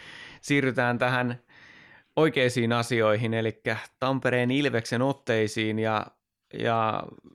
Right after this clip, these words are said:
viisi yksi tosiaan Ässiä vastaan ensimmäinen ottelu plakkarissa, ja yli yksitoistatuhatta katsojaa siellä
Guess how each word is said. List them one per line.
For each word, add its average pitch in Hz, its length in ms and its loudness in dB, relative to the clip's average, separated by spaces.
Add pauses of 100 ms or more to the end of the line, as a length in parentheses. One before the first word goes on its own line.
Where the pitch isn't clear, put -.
(220)
viisi 139 520 -2
yksi - 460 -6 (300)
tosiaan 120 640 0 (140)
Ässiä 123 480 -2
vastaan 113 460 -2
ensimmäinen 113 720 -4
ottelu 107 600 -4 (680)
plakkarissa, 110 1000 -2
ja 110 120 0
yli 123 260 4
yksitoistatuhatta 120 680 -4
katsojaa 117 580 -2
siellä 110 240 -4